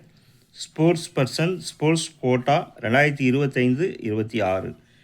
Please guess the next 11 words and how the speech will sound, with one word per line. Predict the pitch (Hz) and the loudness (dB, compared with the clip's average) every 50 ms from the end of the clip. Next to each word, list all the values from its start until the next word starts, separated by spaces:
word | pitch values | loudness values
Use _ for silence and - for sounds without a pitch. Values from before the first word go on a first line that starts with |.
| _ _ _ _ _ _ _ - | _ _ _ _ _ _ _ 2
காலியிடங்கள் | 123 131 151 165 165 160 147 143 135 135 139 170 185 165 127 120 113 | 4 4 6 6 4 2 2 2 0 0 0 -2 -2 -2 -2 0 2
நாற்பத்தி | 120 131 131 123 - 131 123 - 123 113 113 | 2 2 2 0 -4 -6 -4 -2 0 2 2
ஒன்பது. | 113 117 123 120 127 180 208 - - - | 4 4 4 2 2 0 -2 -4 -4 -2
விளையாட்டு | 113 117 139 147 151 151 143 135 123 - - | 0 2 4 4 4 4 2 -2 -2 0 0
பிரிவுகள் | 127 131 139 131 123 127 127 120 120 | 0 2 2 2 2 2 2 4 4
வாரியாக | 120 120 120 120 113 110 110 117 147 180 - - - - - - - - _ _ _ _ _ - - | 4 4 4 2 2 2 0 0 0 -2 -4 -8 -18 -20 -20 -20 -20 -20 _ _ _ _ _ -4 2
காலியிட | 139 143 165 180 185 185 175 170 160 156 | 4 6 6 6 6 4 4 2 2 2
பகிர்வு | 143 131 131 123 127 123 120 | 2 2 4 4 4 4 4
விவரம் | 113 123 120 117 113 110 | 2 2 2 2 2 2
வருமாறு, | 110 117 117 117 117 120 147 185 - - - 95 98 107 | 2 2 4 4 4 2 0 -2 -4 -6 -4 -4 -2 -2
அத்லெட்டிக்ஸ் | - 160 160 160 156 151 165 156 156 - - | 0 0 0 0 0 -2 -4 -6 -6 -6 -8